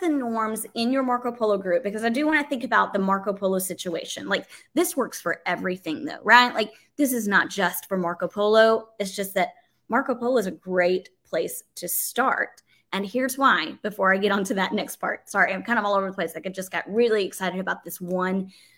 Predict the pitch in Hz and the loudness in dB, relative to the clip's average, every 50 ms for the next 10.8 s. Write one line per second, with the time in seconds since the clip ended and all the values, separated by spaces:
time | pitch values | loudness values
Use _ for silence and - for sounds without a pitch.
0 | _ _ - 196 196 190 175 170 165 - 208 202 190 165 160 - - - - - | _ _ -2 0 0 2 0 -2 -2 -4 -2 -2 -2 -2 -2 -4 -6 -8 -10 -8
1 | - 165 170 170 185 190 277 269 196 143 - - - - _ _ _ _ _ _ | -8 -8 -8 -4 4 8 8 8 8 8 4 -2 -12 -20 _ _ _ _ _ _
2 | _ _ _ _ _ _ _ _ _ _ _ _ _ _ _ _ _ _ - 262 | _ _ _ _ _ _ _ _ _ _ _ _ _ _ _ _ _ _ 4 6
3 | 262 294 370 381 - - - - - _ _ _ _ _ _ - 190 190 196 190 | 6 6 6 4 0 -6 -12 -20 -20 _ _ _ _ _ _ -4 0 2 6 6
4 | 190 202 247 240 - 254 277 285 220 175 156 180 180 214 190 196 196 208 220 226 | 6 6 4 2 0 2 2 2 2 0 -2 -4 -6 -2 2 2 4 4 2 0
5 | 226 320 359 359 330 254 208 185 180 180 - - 170 196 214 240 233 233 226 214 | 0 0 0 2 2 2 2 2 2 0 2 2 2 2 2 2 0 -2 -2 0
6 | - 240 233 240 254 262 277 294 285 - - _ - 196 190 190 196 196 - - | 2 2 2 4 4 4 2 2 0 -2 -8 _ -6 -2 0 0 -2 -2 -4 -4
7 | 247 233 233 247 - - 262 294 294 294 233 202 185 - - 196 196 196 190 196 | -4 -2 -2 -2 0 0 2 2 2 2 2 2 2 2 2 2 0 0 -2 -4
8 | 185 185 190 196 190 214 208 - 226 233 240 240 - 220 196 190 202 196 190 202 | -2 -2 -4 -4 -6 -8 -8 -4 -2 -2 -2 0 0 -2 -2 -2 -4 -4 -4 -4
9 | 208 196 208 202 196 202 190 190 202 190 196 - 208 208 208 220 226 220 - 208 | -6 -6 -4 -4 -4 -2 -4 -2 0 0 0 0 0 -2 2 2 2 2 0 -2
10 | 202 202 208 214 208 190 - 190 202 233 226 165 - - - | -4 -4 -4 -4 -6 -6 -2 2 4 4 4 4 2 -2 -8